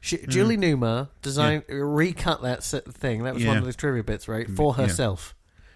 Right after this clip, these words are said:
Speaker 1: It doesn't look like they've made a new one for Eartha Kitt. It looks
Speaker 2: Mm.
Speaker 1: like it fits her per-,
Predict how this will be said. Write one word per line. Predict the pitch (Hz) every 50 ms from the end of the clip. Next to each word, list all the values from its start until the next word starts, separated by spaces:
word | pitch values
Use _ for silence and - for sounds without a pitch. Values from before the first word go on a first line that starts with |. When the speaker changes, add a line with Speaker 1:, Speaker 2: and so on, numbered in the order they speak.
| _ - _ _ -
Speaker 1:
It | - 139
doesn't | 196 233 247 220
look | 175 170
like | 170 165 147
they've | 160 160 156
made | 156 156 156 147
a | 143
new | 147 147 160 170 160
one | 143 123 117
for | - 139 135
Eartha | 131 - - -
Kitt. | 160 143 139 156
It | 170
looks | 170 170 170
Speaker 2:
Mm. | 165
Speaker 1:
like | 156 160
it | 147 -
fits | - - - 151 143 - -
her | - 147 131
per-, | - - 139